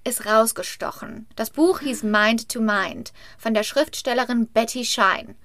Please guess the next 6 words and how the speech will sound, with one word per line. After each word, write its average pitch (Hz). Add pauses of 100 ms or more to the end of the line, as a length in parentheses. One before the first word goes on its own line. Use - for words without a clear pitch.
Und 220
diese 285
Schriftstellerin 220 (500)
ist -
eine, 214 (400)
ähm, 202